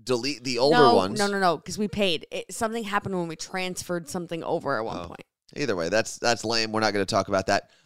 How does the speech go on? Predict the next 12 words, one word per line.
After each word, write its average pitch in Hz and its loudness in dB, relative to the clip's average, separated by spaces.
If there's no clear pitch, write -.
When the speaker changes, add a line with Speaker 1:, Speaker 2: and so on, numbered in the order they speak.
Speaker 1:
I 131 -2
am 196 2
very 165 2
excited 117 2
to 139 0
go 131 6
to 120 2
Monster 110 0
Jam 95 0
Speaker 2:
Oh - -4
my 165 -14
God. 165 -20